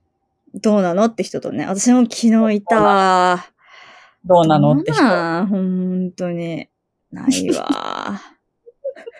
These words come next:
Speaker 1: <laughs> 思い出して。あーってなっちゃった。
Speaker 2: いや、ま、マジで、それは、ちょっと収録外で聞きますわ。<laughs>
Speaker 1: あー、ないわ。
Speaker 2: ね。
Speaker 1: っていう出来事をみんな送ってください。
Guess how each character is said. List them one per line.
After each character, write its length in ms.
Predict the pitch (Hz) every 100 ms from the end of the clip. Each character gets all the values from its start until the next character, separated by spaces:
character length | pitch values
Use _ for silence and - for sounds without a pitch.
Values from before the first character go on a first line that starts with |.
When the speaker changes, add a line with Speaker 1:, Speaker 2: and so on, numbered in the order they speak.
| -
Speaker 1:
<laughs> 880 | - 415 _ _ _ _ 440 - _
思 300 | 208 214 226
い 120 | 226
出 140 | 220 220
し 220 | - -
て。 320 | 185 - - _ - - _ _ _ -
あ 320 | - 170 180
ー 40 | 165
っ 40 |
て 100 | -
な 100 | 135
っ 40 |
ち 140 | - -
ゃ 40 |
っ 40 | -
た。 100 | -
Speaker 2:
い 60 | 208 _ _ -
や、 280 | 196 170 165
ま、 240 | 170 - -
マ 280 | 175 165
ジ 160 | 151 147
で、 320 | 143 135 - -
そ 160 | -
れ 140 | 147 139
は、 320 | 135 123 - _
ち 100 | -
ょ 40 | 147
っ 40 |
と 80 | 143
収 240 | - 156
録 260 | 147 151 147
外 160 | 131 131
で 80 |
聞 160 | 143 -
き 100 | 131
ま 140 | 135
す 140 | 147 -
わ。 100 | 262 311 302 302 440 -
<laughs> 400 | 339 - _ -
Speaker 1:
あ 540 | 190 180 175 175 175 - -
ー、 40 | 190
な 240 | 180 180
い 140 | 185 180
わ。 240 | 160 113 50 50 50 - - _ _ _ _ _
Speaker 2:
ね。 380 | 185 160 165 170
Speaker 1:
っ 20 | -
て 160 | 254
い 340 | 233 220 220 220
う 40 | -
出 180 | 214
来 120 | 214 208
事 280 | 185 185 156
を 60 |
み 140 | 175 175
ん 60 |
な 140 | 175 170
送 200 | 175 180
っ 20 |
て 140 | -
く 100 | 175
だ 140 | 185 180
さ 340 | 196 180 170
い。 220 | 151 -